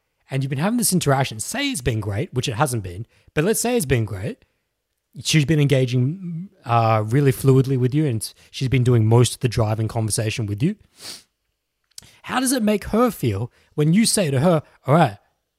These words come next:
I'm feeling you. Let's get to go. Let's get, get to know each other another time. Let's change details. Let's do it." How does that make her feel?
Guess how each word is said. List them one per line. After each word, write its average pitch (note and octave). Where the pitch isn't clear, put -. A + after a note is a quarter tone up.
I'm B2
feeling C#3+
you. F3
Let's -
get D3
to -
go. C3+
Let's D3+
get, B2+
get C#3
to -
know C#3
each C3+
other C3+
another B2
time. D3
Let's -
change B2
details. C3+
Let's A#2
do D#3
it." G2+
How -
does B3
that B3+
make A3
her G#3+
feel? E3